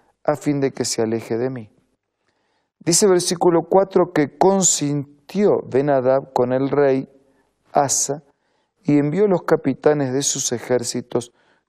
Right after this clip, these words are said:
contra las ciudades de Israel. En el versículo siete dice que en aquel tiempo vino el vidente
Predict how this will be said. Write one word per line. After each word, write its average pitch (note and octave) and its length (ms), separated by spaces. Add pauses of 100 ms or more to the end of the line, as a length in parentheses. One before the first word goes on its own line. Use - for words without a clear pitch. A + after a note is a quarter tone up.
(140)
contra F3+ 480
las C3+ 200
ciudades A#2 840
de A#2 480 (220)
Israel. G2 580 (2500)
En D3 100
el D#3 80
versículo E3+ 540
siete B2+ 500
dice C3+ 320
que C3+ 120
en B2+ 100
aquel D3+ 340
tiempo D#3+ 420
vino E3+ 360
el A2+ 100
vidente B2+ 720